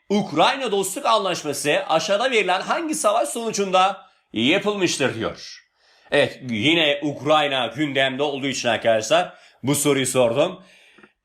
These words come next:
Tekrar söylüyorum, do-, detay değil, Y K S tayfanın bütün kitaplarına yer alıyor. K P S C'ler zaten bilmek zorunda.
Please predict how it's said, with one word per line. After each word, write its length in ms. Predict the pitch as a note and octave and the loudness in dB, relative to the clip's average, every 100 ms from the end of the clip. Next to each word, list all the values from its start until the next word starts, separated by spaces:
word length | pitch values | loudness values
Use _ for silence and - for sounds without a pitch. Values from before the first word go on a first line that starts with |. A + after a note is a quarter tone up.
| - | -4
Tekrar 320 | D3 D3 D3+ | 0 4 4
söylüyorum, 420 | C#3 C3+ C#3 E3 B2 | 2 -4 -4 -4 -2
do-, 420 | C3+ C#3 A#2+ G2 | 0 -2 -4 0
detay 460 | C3 B2+ D#3+ E3 C#3 | 2 2 2 2 2
değil, 400 | C#3+ D#3 D#3+ - | 0 0 -4 -8
Y 320 | G2 C3 C#3+ | 0 2 2
K 240 | D3+ D#3+ | 4 2
S 200 | D3+ F3+ | 2 -6
tayfanın 760 | F3 C#3 G#2 - G2+ C3 D3+ _ | -2 -2 -2 -4 -4 -6 -12 _
bütün 440 | A2 B2+ C3+ G3+ F3+ | -6 -6 -4 -4 0
kitaplarına 440 | - - B2 B2 | 0 2 2 2
yer 80 | A2+ | 2
alıyor. 400 | F#2+ E2 - - _ - - - - | 0 -6 -16 -20 _ -20 -20 -20 -2
K 280 | C#3+ D3 D#3 | 2 2 2
P 160 | F3+ | -6
S 180 | F3 F3+ | -6 -4
C'ler 160 | D#3+ F3 | -2 -2
zaten 580 | - D#3 F#3 F3 D3+ B2 | 0 2 2 0 -4 -4
bilmek 280 | A#2 A2+ | -6 -6
zorunda. 600 | - A2 F#2 G#2+ G3 - | -4 -4 0 2 2 -2